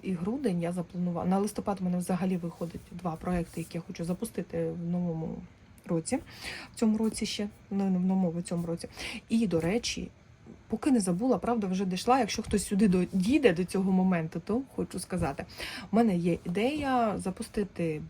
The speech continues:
безкоштовний спільний проект, який буде проходити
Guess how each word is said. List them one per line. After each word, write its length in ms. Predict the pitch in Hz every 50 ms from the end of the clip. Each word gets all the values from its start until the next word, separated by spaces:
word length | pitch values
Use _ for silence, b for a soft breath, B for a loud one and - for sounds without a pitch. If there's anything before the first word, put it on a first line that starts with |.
| - -
безкоштовний 800 | 160 240 262 - - 269 262 - - 208 185 170 156 156 - - - -
спільний 560 | - - - - - - 202 233 254 240 196 175
проект, 480 | - 180 180 175 - - - - - - - B B B B B 226 B
який 180 | - 220 - 247
буде 160 | 190 180 170
проходити 880 | 170 - 202 202 - 208 196 180 165 - - 165 170 165 160 160 156